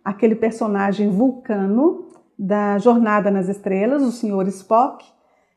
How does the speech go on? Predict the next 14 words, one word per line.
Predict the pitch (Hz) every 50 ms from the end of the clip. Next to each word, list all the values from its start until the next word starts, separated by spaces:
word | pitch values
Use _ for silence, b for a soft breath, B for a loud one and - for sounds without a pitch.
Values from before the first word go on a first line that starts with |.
| _ _
que | - 220
era | 202 202 202 202
um | 202
personagem | 202 214 208 208 - 208 202 190 190 185 190
completamente | 185 - 254 247 254 214 226 214 208 202 208 202 202 - -
icônico, | 208 - - - 220 214 208 226 262 254 - 320 302 254
diferente, | 214 233 233 233 - 202 180 180 185 190 226 269 262 - - 320 320 -
e | 240
que | 233 - 240 247 - -
ganhou | 202 208 233 233 233 233 233
fama | 233 - - 240 240 240 226
no | 208 202 196
mundo | 196 202 220 196 208
inteiro. | 202 202 202 - 226 220 226 208 226 302 359 - -